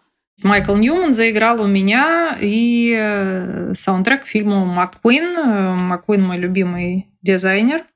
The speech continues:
Один из лучших, на мой взгляд, саундтреков, которые были созданы вообще, вообще когда-либо. И он у меня полностью скачан, я его с большим удовольствием слушаю. А, заиграла не самая любимая моя композиция, но те-, тем не менее. Я не знаю, что про него сказать,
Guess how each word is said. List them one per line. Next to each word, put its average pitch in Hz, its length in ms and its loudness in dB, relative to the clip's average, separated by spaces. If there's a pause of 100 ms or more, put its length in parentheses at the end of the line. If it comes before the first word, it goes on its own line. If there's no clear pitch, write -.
(200)
Один 190 540 0
из 185 100 -2
лучших, 208 340 0
на 185 80 2
мой 185 160 2
взгляд, 170 320 -2
саундтреков, 185 560 -2
которые 180 340 -2
были 185 240 2
созданы 180 840 -2
вообще, 185 800 -2 (200)
вообще 196 360 2
когда-либо. 196 1000 2
И 180 540 -4
он 196 220 2
у 196 40 2
меня 190 180 2
полностью 185 640 -2
скачан, 226 460 0
я 196 120 2
его 175 100 0
с 170 80 -4
большим 185 340 -2
удовольствием 180 500 -2
слушаю. 262 600 2 (1000)
А, 196 220 4
заиграла 220 440 4
не 220 120 4
самая 185 340 2
любимая 196 440 4
моя 180 300 0
композиция, 220 1000 2
но 220 320 2
те-, 202 240 0
тем 208 300 0
не 208 80 2
менее. 202 260 2
Я - 20 4
не 285 140 2
знаю, 269 220 4
что - 160 -6
про 202 120 0
него 196 140 2
сказать, 240 300 -2